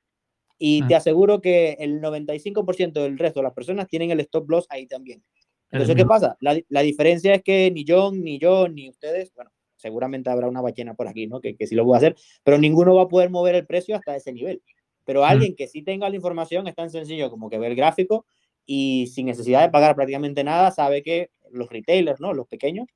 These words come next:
Speaker 1: eh, operamos allí, ¿no? Por ejemplo, los típicos, el doble suelo o el hombro cabeza a hombro o el lo que sea, ¿no? Que, ¿dónde va el
Speaker 2: Sí.
Speaker 1: stop? En la parte baja, ¿no? Entonces, eh, eh, es relativamente sencillo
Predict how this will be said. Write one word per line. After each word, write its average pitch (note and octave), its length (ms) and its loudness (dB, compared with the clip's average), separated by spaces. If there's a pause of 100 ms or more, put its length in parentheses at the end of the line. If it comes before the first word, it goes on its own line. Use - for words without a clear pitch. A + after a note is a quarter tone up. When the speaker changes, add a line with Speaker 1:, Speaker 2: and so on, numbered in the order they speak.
(380)
Speaker 1:
eh, A2 360 -8
operamos B2+ 420 -2
allí, C#3 180 0
¿no? D#3 220 -6
Por D#3 100 -2
ejemplo, D3 180 0
los B2+ 160 -2
típicos, D#3 580 4
el C3 120 -4
doble A#2 220 -2
suelo E3+ 760 4 (300)
o A#2 300 -10
el A#2+ 80 -10
hombro A#2+ 220 -10
cabeza A2+ 340 -10
a A#2 40 -2
hombro F3 400 2
o D#3 360 2
el G#2 60 -4
lo G#2+ 100 -10
que A2+ 100 -18
sea, D3+ 240 -2
¿no? D#3+ 180 -8
Que, A#2+ 300 -6
¿dónde F#3+ 240 0
va G3+ 60 2
el G3 80 4
Speaker 2:
Sí. - 60 0
Speaker 1:
stop? - 200 4 (380)
En C#3 100 -12
la D3 80 -10
parte D3 300 -2
baja, C3+ 280 -2
¿no? D3 140 -10
Entonces, B2+ 460 -10 (320)
eh, C3 160 -4
eh, D3+ 200 -2
es D#3 80 2
relativamente E3 580 0
sencillo C#3+ 580 -4